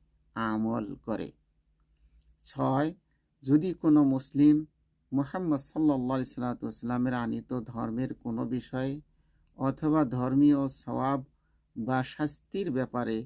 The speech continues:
ঠাট্টা বিদ্রূপ করে, তবে সেও কাফের হয়ে যাবে। সাত,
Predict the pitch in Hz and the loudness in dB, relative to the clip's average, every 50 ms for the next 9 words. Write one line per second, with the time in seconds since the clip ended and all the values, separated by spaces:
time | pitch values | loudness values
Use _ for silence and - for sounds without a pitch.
0 | _ _ _ _ _ _ - - 165 - - _ _ - 190 185 175 170 143 135 | _ _ _ _ _ _ -8 -8 -8 -8 -8 _ _ -8 -6 -6 0 0 0 0
1 | 123 113 107 120 160 208 208 _ _ - 117 110 101 - - - _ _ _ _ | 0 -4 -2 0 0 0 0 _ _ -8 -6 -6 -6 -8 -10 -12 _ _ _ _
2 | _ _ _ _ _ _ - 120 120 117 123 120 - - - 135 127 135 170 185 | _ _ _ _ _ _ -10 -8 -4 -4 -4 -4 -4 -6 -4 -2 0 2 2 0
3 | 151 113 - _ - 123 123 120 117 113 - - 117 117 110 107 113 117 110 110 | -2 -4 -6 _ -6 -4 -2 -2 -2 -4 -4 -6 -4 -4 -4 -6 -6 -4 -4 -4
4 | 101 98 - 110 107 - - - - - _ _ _ _ _ _ _ _ _ _ | -4 -4 -4 -6 -6 -6 -8 -14 -16 -20 _ _ _ _ _ _ _ _ _ _
5 | _ _ _ _ _ _ _ _ - - 139 135 135 135 139 151 - | _ _ _ _ _ _ _ _ -12 -4 -2 0 2 2 2 0 0